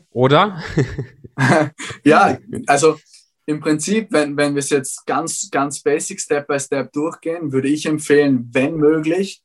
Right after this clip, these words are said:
Speaker 2: im Schneidersitz, auf einem Kissen.
Speaker 1: Mhm.
Speaker 2: Ähm, da kann man sich auch eine Decke unter die Knöchel legen, damit die nicht einschlafen. Äh, sollte das aus Knieproblemen her nicht gehen, dann kann man sich auch auf einen Stuhl setzen.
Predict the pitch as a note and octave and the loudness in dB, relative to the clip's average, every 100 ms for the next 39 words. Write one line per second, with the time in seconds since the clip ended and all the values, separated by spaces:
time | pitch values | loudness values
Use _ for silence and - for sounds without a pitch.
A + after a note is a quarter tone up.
0 | - C3 B2 C3+ C3+ F3 F#3 A3 - - | -4 -2 0 0 2 2 2 2 2 -8
1 | _ _ _ _ _ _ - - C3 C3+ | _ _ _ _ _ _ -12 -8 0 2
2 | C3 C3 F3 F3 A3+ A#3 _ _ _ _ | 2 0 -4 -2 -2 -4 _ _ _ _
3 | _ _ _ A#2+ C#3 F#3+ - C3 C3+ C#3 | _ _ _ -6 -4 -6 -4 2 4 4
4 | C3+ C3 C#3 C3+ C#3+ C#3 C3+ C3 C#3+ C3+ | 0 -2 -2 -2 -4 -2 -2 -2 -2 -4
5 | D3+ C#3+ C#3 B2+ A#2 C#3+ C#3 - D3 D3 | -2 -4 -4 -6 -4 -2 -2 0 2 2
6 | D#3+ C#3 C3 B2 C3 B2 - C3 D#3 E3 | 2 0 0 2 2 2 0 0 0 2
7 | D#3 - G3+ - _ _ _ - - - | 2 0 -6 -8 _ _ _ -20 -20 -20
8 | - C3+ C#3 C#3 C#3+ C3+ C#3+ C#3+ - - | -2 4 4 6 4 4 2 2 0 -12
9 | G2+ C3 C3 - E3 - D#3 C#3 D3 D3+ | -8 -6 -6 -2 -2 0 2 6 6 6
10 | D3 C#3 C3 F3 G3 - E3+ E3+ C#3+ C3+ | 0 -2 -2 -2 -4 -4 -4 -2 0 0
11 | C#3+ C3+ C3 C3+ C3 C3 C3 C3 - D#3 | 2 0 0 -2 0 0 0 -2 -4 -6
12 | E3+ E3+ D#3+ - A3+ | 2 2 2 -4 -8